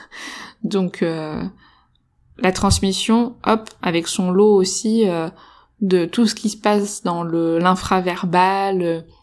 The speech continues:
dans les gestes, les regards, la façon, euh, qu'on a d-, d'accueillir un enfant, ça fait partie de la vie. Et l'enfant, il fait avec ce lot-là,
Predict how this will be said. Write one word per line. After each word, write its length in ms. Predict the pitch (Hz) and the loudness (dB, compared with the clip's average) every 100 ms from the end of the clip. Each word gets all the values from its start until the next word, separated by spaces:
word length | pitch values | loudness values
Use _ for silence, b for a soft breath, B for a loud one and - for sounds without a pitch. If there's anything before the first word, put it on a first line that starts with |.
| b | b
dans 140 | 180 180 | -2 2
les 140 | 175 | 2
gestes, 340 | 185 196 208 - | 4 2 2 0
les 100 | 170 | 2
regards, 380 | 185 180 190 | 2 4 2
la 120 | 180 170 | 2 -2
façon, 500 | 180 185 202 196 185 | -4 -4 -6 -4 -4
euh, 200 | 165 160 | -4 -6
qu'on 240 | - 170 | -8 -6
a 100 | 170 | -6
d-, 220 | 160 165 | -6 -4
d'accueillir 460 | 160 165 190 175 170 | -2 2 2 0 -2
un 100 | 165 | -6
enfant, 380 | 170 - 220 B B B B B B _ _ _ _ _ _ _ _ _ | -4 -2 0 B B B B B B _ _ _ _ _ _ _ _ _
ça 200 | - 202 | -2 0
fait 140 | 208 | 4
partie 540 | 214 190 - - 190 - _ _ _ _ _ _ | 2 0 -4 -8 -8 -10 _ _ _ _ _ _
de 120 | 185 | 0
la 140 | 180 165 | 2 2
vie. 320 | 151 202 - _ _ _ _ _ _ _ _ _ _ - - - | 0 -4 -4 _ _ _ _ _ _ _ _ _ _ -20 -20 -6
Et 100 | 190 | 0
l'enfant, 320 | 185 180 - 262 | 0 0 4 4
il 140 | 233 | 4
fait 160 | - 262 | 2 2
avec 220 | 240 202 | 2 0
ce 140 | - | 2
lot-là, 460 | 196 185 175 175 | 4 4 4 0